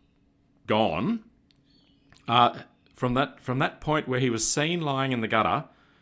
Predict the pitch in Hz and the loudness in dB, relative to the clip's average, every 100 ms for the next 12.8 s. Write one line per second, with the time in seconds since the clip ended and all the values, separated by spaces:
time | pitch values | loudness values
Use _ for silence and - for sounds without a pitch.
0 | _ _ _ - - 92 - - 131 147 | _ _ _ -12 -10 -10 -12 -2 2 2
1 | 131 135 139 127 117 117 110 110 110 110 | 2 0 0 -2 -4 -2 0 0 -2 -2
2 | 107 104 113 - - 110 101 98 98 95 | -2 -2 -2 -4 -2 0 0 -2 -2 -4
3 | 101 92 92 87 - - - _ _ _ | -4 -4 -4 -6 -8 -10 -14 _ _ _
4 | _ _ _ _ _ _ - 117 120 104 | _ _ _ _ _ _ -10 -8 -2 -2
5 | 82 90 87 - - _ _ _ _ _ | -2 -8 -10 -14 -18 _ _ _ _ _
6 | _ - - 101 98 98 95 92 - _ | _ -20 -8 -2 2 2 0 -2 -8 _
7 | _ _ _ _ _ 110 104 98 - _ | _ _ _ _ _ -6 -4 -4 -8 _
8 | _ _ _ _ _ _ - 110 123 113 | _ _ _ _ _ _ -8 -2 0 0
9 | 117 131 131 123 120 113 85 87 87 92 | 0 0 0 -2 0 0 -2 -4 -8 -4
10 | 92 80 - - _ 104 95 82 80 - | -4 -4 -8 -10 _ -12 -10 -10 -10 -14
11 | _ _ _ _ - - 104 104 90 82 | _ _ _ _ -14 -4 2 4 2 -2
12 | 87 87 82 - 104 90 - - | -6 -8 -6 -4 -2 -2 -6 -14